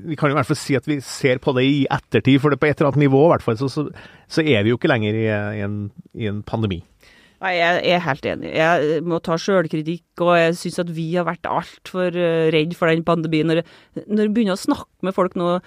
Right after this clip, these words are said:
Speaker 2: i ettertid, så skjønner jeg hva, hva mye vi har vært med på og gått med på, så vi absolutt ikke ville bli gått med på.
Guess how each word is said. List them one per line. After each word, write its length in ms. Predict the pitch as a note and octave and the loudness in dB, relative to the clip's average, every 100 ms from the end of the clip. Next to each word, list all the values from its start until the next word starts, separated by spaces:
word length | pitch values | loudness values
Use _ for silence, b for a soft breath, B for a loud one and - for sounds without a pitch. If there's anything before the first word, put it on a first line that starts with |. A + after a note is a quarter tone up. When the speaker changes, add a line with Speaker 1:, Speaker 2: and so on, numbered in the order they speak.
| b b F#3+ | b b -2
Speaker 2:
i 60 | A3 | -2
ettertid, 480 | - - D#3+ G3 | -4 -6 -4 -4
så 80 | G#3+ | -4
skjønner 540 | G#3+ - A#3+ F#3+ C3+ D#3 | -6 0 2 4 2 0
jeg 80 | |
hva, 100 | D#3 C#3+ C#3 B2 F3+ | 0 2 0 0 2
hva 120 | D#3+ D3+ F3 | 2 2 0
mye 240 | - C#3+ | 0 0
vi 80 | C#3 | 2
har 220 | C#3 D3 | 2 2
vært 240 | D#3+ F3 D3 | 2 2 2
med 160 | C#3+ - | -2 -2
på 140 | D3 D#3 | 0 2
og 80 | F#3 | 2
gått 100 | F3 - | -2 -4
med 140 | C#3 - | -4 -4
på, 80 | |
så 160 | C3+ D3+ D#3 | -4 -2 0
vi 160 | D#3+ - | -2 0
absolutt 540 | G3+ - - E3+ D#3+ F3+ | -4 -2 -6 -6 -4 -4
ikke 160 | - | -4
ville 160 | C#3+ E3+ | -4 -2
bli 160 | D#3 D3+ | -2 -2
gått 160 | F3 - | -4 -6
med 140 | C3+ | -4
på. 80 | E3 | 0